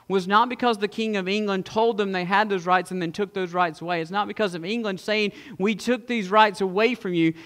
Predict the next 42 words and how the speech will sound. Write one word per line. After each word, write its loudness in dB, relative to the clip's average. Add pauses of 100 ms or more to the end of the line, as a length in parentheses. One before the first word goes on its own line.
(160)
You -4
see, -2
if -6
you -2
remember -2
the 0
first 0
part 2
of 4
the 0
Declaration 0
of -2
Independence, -2 (180)
has 2
nothing 2
to -6
do 0
with 0
the -10
King -2
of -2
England. 0 (340)
You -4
see, -4
they 2
came -2
to -6
the 0
conclusion -2
they 0
had 2
those 0
rights 2 (220)
of 4
fair 4
and 2
equal 0
treatment 0 (680)
because 0
they 2
honestly 2
believed 0